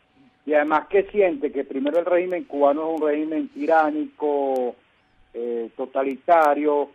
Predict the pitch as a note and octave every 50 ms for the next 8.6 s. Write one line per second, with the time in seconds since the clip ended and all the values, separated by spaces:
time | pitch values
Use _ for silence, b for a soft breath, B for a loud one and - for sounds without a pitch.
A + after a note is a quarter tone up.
0 | _ _ _ _ _ _ C#4+ D#4 E4 E4 - _ - D#3+ D3 D3 D3 D3 D3 C#3
1 | - D3 C#3+ C#3 - E3 D#3+ C#3+ - G3 F#3+ - F3 E3 D#3+ D#3+ D#3+ F3 F3 E3
2 | - F3 D#3+ C#3 C#3 C#3 D3 D#3+ - - E3+ - - - E3 D#3+ D3 C#3+ C#3+ C3
3 | C#3+ D#3+ D#3+ D#3+ E3 D#3 D3 C#3 - C3 B2 B2+ A#2+ - D#3+ D3 D3+ D#3 D3+ D#3
4 | D3+ D#3 D3 C3 C#3+ B2 A#2+ C3+ C#3+ C#3 - D#3 D3 - - D3+ D3 C#3+ C#3+ C#3
5 | D3 C#3 - - E3+ E3+ E3 D#3+ D#3 D3+ C#3+ - _ _ _ _ _ _ _ -
6 | B2+ B2+ - C3 C3 B2+ B2+ B2 B2 B2 B2 A#2+ B2+ C#3 C#3 C#3+ D3 D3+ D3+ D#3
7 | D3+ D3+ D#3 C#3+ - - D#3 D3 D3+ D3 D3 D3 C#3+ C3+ - - D#3 D#3 D#3 D#3
8 | D3+ C3+ - - D3 C#3+ C#3 C3+ C3+ C3 B2 -